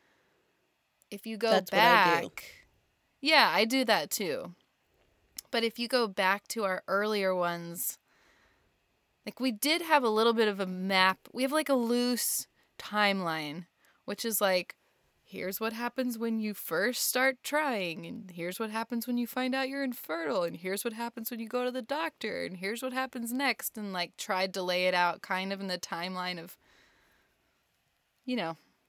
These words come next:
Speaker 2: What
Speaker 1: Like,
Speaker 2: happens?
Speaker 1: what happens, yeah. So if you have any of those, like, if you're in the early stages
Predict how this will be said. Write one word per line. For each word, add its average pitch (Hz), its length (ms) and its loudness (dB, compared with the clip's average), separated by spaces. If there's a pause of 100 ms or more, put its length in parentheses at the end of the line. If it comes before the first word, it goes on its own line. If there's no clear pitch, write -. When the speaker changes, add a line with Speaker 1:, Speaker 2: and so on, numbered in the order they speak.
(720)
Speaker 2:
What 208 140 2
Speaker 1:
Like, 202 100 -2
Speaker 2:
happens? 240 520 -2 (160)
Speaker 1:
what 220 120 0
happens, 226 540 4
yeah. 202 220 4 (480)
So 220 300 2
if - 180 -4
you 240 160 -2
have 311 320 2
any 240 260 -2
of 220 120 -6
those, 202 280 0
like, 170 240 -2 (1160)
if 226 100 -10
you're 277 160 6
in 277 140 6
the 233 180 4
early 240 400 2
stages 202 1000 0